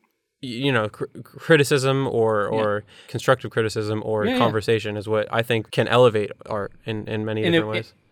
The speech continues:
Speaker 2: if, if we didn't love that, I don't think we'd do this podcast.
Speaker 1: Right.
Speaker 2: And if people didn't love that, they probably wouldn't listen to this podcast. So, you know, I think that's, like, an important part of, uh, I think it's a, an important part of art and consuming it and, and, and letting especially important things like this affect us.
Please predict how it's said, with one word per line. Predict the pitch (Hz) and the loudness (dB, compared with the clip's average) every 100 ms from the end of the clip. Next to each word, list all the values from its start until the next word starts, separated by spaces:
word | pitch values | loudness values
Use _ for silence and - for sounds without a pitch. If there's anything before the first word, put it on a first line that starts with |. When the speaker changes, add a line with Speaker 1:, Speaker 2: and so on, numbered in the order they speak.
| _ | _
Speaker 2:
if, | 143 | -4
if | 135 | 0
we | 220 | 2
didn't | 262 135 | 2 2
love | 135 143 | 2 2
that, | 120 110 - - | 0 -2 -4 -4
I | 135 | -2
don't | 135 | -2
think | 143 | -2
we'd | 131 | -4
do | 127 | -4
this | 110 110 | -6 0
podcast. | 208 214 - 104 - - _ _ - | 0 0 -4 -10 -12 -18 _ _ -2
Speaker 1:
Right. | 113 95 | 0 2
Speaker 2:
And | 143 139 123 123 110 - _ _ _ _ _ - | 4 4 4 0 -6 -16 _ _ _ _ _ -4
if | 147 | -4
people | 202 180 175 | -2 0 2
didn't | 175 147 | 2 0
love | 147 139 135 | 0 2 2
that, | 131 120 110 - | 4 2 0 -4
they | 135 139 | -2 0
probably | 135 156 | 0 0
wouldn't | 123 135 | 0 -4
listen | 214 127 | -4 -4
to | - | -6
this | - | -12
podcast. | - - - - - - - | -16 -16 -16 -18 -18 -20 -6
So, | 165 143 139 | 2 2 2
you | 143 160 185 | -4 -4 0
know, | |
I | 180 | 2
think | 180 220 | 2 0
that's, | 190 | 0
like, | 180 160 | 0 0
an | 139 | 0
important | 143 160 143 139 | 2 2 2 2
part | 143 127 | 2 2
of, | 120 117 - | 0 -4 -8
uh, | 135 - | -6 -6
I | 117 131 | -8 -4
think | 202 | 0
it's | 175 180 | 2 2
a, | 160 | 0
an | 156 151 139 | -2 -4 -4
important | 135 180 147 | -2 -2 2
part | 160 | 2
of | 135 - | 2 0
art | 135 135 127 | 0 0 -4
and | 120 | -8
consuming | 117 120 156 143 139 | -8 -6 -4 -2 -2
it | 131 131 | -2 -4
and, | 117 117 | -6 -8
and, | 117 117 120 | -10 -10 -8
and | 123 123 - - - | -6 -8 -12 -16 2
letting | 151 170 131 | 4 4 2
especially | - 208 - 160 143 | 2 2 2 0 0
important | 120 117 170 135 113 | 0 -2 -2 -4 -8
things | 143 127 | -8 -6
like | 110 113 | -6 -4
this | 143 120 113 | 0 0 0
affect | - 131 - | -2 -2 -2
us. | 98 - - | -8 -8 -16